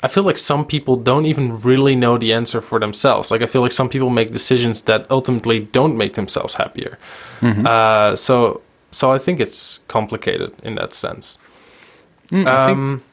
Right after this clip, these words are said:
Speaker 2: I think you brought up a really interesting point of knowing what it's like to be someone else. Um, there's a short story that,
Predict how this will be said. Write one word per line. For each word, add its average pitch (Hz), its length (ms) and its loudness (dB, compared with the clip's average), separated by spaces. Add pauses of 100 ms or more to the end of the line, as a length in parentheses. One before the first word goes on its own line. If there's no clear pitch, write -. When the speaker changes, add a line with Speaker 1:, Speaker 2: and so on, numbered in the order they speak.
(160)
Speaker 2:
I 147 60 0
think 190 220 -2
you 196 60 0
brought 170 240 4
up 165 140 -4
a 143 80 0
really 135 400 2
interesting 131 440 0
point 120 380 0
of 113 460 -2 (480)
knowing 117 460 4
what 110 140 2
it's - 180 -6
like 107 160 0
to 110 100 -12
be 110 100 -2
someone 104 340 0
else. 127 380 -2 (720)
Um, 110 480 0 (500)
there's 127 340 2
a 165 60 2
short 147 260 0
story 123 400 2
that, 101 260 0